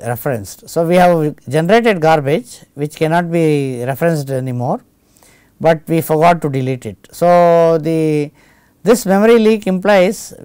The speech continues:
this data, you know, these nodes cannot be used again, they are not, they have not been returned to the heap. So, they cannot be reused, but they just occupy memory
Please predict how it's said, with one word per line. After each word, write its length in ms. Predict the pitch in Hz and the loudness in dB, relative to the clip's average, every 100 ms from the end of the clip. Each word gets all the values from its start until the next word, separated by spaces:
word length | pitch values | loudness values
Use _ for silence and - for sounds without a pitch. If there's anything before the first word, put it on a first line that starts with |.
| - - | -20 -16
this 220 | 151 170 | -6 -6
data, 680 | - 175 190 202 196 180 160 | 0 2 2 4 4 4 2
you 80 | 147 | 0
know, 160 | 160 165 | -2 -2
these 260 | 156 180 | 0 0
nodes 300 | 160 185 196 | 2 2 0
cannot 340 | - 165 185 180 | 0 0 0 0
be 140 | 180 | 0
used 460 | 160 175 160 143 - _ _ _ _ - | 2 0 -2 -6 -20 _ _ _ _ -12
again, 540 | 135 156 156 147 208 165 | -2 2 2 0 -8 -2
they 120 | 143 | 0
are 100 | 151 | 2
not, 240 | 165 165 - - | 2 -2 -6 -8
they 140 | 143 | -2
have 100 | 147 | 0
not 200 | 156 180 | 2 0
been 140 | 202 175 | 0 0
returned 340 | 151 175 175 | 2 0 2
to 80 | 175 | -2
the 420 | 156 147 135 127 113 _ | 0 -2 -2 -6 -10 _
heap. 400 | - 156 143 _ _ _ _ | -4 -2 -2 _ _ _ _
So, 160 | - | -6
they 120 | 151 160 | 0 0
cannot 320 | 156 180 185 | 2 0 0
be 80 | 170 | 0
reused, 480 | 160 147 156 - _ _ _ - | 0 0 -2 -6 _ _ _ -4
but 200 | 165 160 | -2 2
they 160 | 185 | 2
just 260 | 170 208 - | 4 2 2
occupy 1200 | 165 156 196 202 190 180 165 151 143 131 127 - - | 0 0 -2 2 2 4 0 -2 -4 -6 -10 -14 -8
memory 500 | 131 156 156 214 | -4 0 0 -2